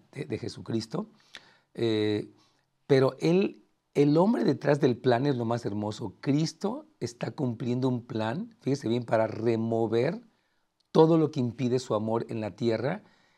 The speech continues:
y remover la maldad y establecer su reino sobre la tierra. Entonces, nosotros estamos esperando,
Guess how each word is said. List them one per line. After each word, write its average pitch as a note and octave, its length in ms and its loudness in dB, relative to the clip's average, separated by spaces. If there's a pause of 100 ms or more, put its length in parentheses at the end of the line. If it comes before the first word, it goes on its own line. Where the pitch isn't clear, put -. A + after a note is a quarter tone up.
(220)
y C#3 80 0
remover B2 640 2
la A#2+ 180 2
maldad A2+ 600 2 (420)
y B2+ 80 -4
establecer A2+ 560 0
su A#2+ 240 -2
reino G#2+ 640 -2 (280)
sobre G#2+ 220 -4
la F#2+ 160 -4
tierra. G#2 460 -4 (400)
Entonces, A#2+ 720 0 (340)
nosotros B2+ 440 -2
estamos B2 340 0
esperando, A#2 760 0